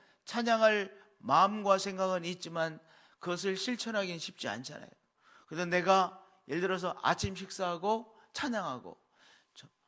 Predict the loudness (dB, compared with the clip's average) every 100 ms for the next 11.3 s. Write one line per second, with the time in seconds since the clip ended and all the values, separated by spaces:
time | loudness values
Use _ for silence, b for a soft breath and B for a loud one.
0 | _ _ -10 0 0 2 -4 -2 2 2
1 | 2 -2 -2 -2 -2 -2 -2 -4 -4 -2
2 | -2 2 4 4 -2 B B B B -14
3 | -6 -4 -4 -6 -10 -14 -20 _ b b
4 | 0 4 4 2 0 -4 -12 _ -2 -2
5 | -2 0 2 2 0 0 0 0 -4 -4
6 | -6 -6 -8 -8 -4 -4 0 4 4 B
7 | B B B -4 -2 6 8 8 4 B
8 | B _ 0 2 2 0 -2 -4 -6 -4
9 | -2 0 0 0 -2 B B B -12 -8
10 | -6 -4 -6 -8 -8 -4 -2 -4 -4 -8
11 | -10 -12